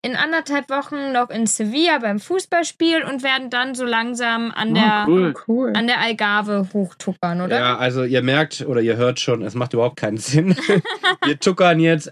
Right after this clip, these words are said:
Speaker 4: im Prinzip zwischen, zwischen Lissabon, der Algarve und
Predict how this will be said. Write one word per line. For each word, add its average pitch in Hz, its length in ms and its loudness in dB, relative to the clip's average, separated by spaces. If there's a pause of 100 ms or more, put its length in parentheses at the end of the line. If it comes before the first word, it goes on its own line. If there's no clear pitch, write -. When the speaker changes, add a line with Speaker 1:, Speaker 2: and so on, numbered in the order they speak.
Speaker 4:
im 151 120 4
Prinzip 151 600 2
zwischen, 135 760 0
zwischen 131 380 -2
Lissabon, 131 640 0
der 123 160 -2
Algarve 120 760 2
und 107 560 -2